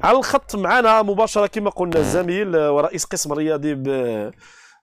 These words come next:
بموقع هيسبريس، آه، سبورت،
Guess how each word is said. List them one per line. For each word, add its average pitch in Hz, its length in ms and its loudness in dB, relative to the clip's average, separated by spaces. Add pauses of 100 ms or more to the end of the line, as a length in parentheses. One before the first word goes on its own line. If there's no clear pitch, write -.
بموقع 147 960 0
هيسبريس، 175 1000 -2
آه، 117 200 -4 (260)
سبورت، - 840 -2